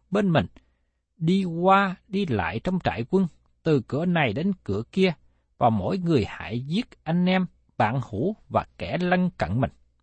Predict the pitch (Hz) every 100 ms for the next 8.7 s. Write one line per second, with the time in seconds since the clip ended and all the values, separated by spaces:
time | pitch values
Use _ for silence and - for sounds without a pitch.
0 | _ _ _ _ _ _ _ _ _ _
1 | _ _ _ _ _ 156 151 220 - 127
2 | 67 - _ _ _ _ 127 180 214 156
3 | 120 - 113 117 175 247 - 104 - -
4 | 262 - 311 - 104 143 127 - _ _
5 | _ _ _ _ _ 110 139 214 156 123
6 | 185 196 208 214 - 220 214 214 208 -
7 | 131 82 90 110 101 87 87 110 - -
8 | - - - 180 180 -